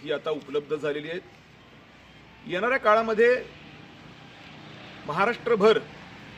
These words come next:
या ईव्हीएमच्या संदर्भामध्ये विषय पुढे येणार, तसे कन्नडमध्ये पण येणार.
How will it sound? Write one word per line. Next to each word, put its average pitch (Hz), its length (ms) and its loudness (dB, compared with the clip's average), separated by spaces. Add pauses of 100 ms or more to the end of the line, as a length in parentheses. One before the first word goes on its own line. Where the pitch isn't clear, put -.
(880)
या 220 200 6 (120)
ईव्हीएमच्या 226 520 -2
संदर्भामध्ये 196 840 0 (800)
विषय 196 240 0
पुढे 202 220 0
येणार, 190 320 0 (640)
तसे 170 160 -2
कन्नडमध्ये 180 520 -4
पण 180 160 -6
येणार. 165 240 -4